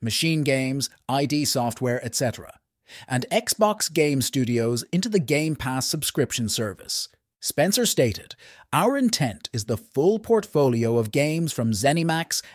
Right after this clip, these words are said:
Activision Blizzard, and X G S, Xbox Game Studios, will be on Game Pass day one."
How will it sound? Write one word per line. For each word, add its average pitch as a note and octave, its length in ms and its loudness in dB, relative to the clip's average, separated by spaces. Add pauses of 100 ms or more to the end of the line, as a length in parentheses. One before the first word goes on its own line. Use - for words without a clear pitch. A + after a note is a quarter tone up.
(140)
Activision G3 600 4
Blizzard, C3 480 0
and B2+ 240 0
X F3 280 -4
G C#3+ 360 0
S, - 440 -4 (280)
Xbox - 640 0
Game F#3 280 2
Studios, - 680 -6 (340)
will B2 140 -2
be B2+ 120 2
on A#2+ 180 2
Game E3+ 320 2
Pass D#3+ 400 -2
day A#2+ 340 0
one." - 420 -6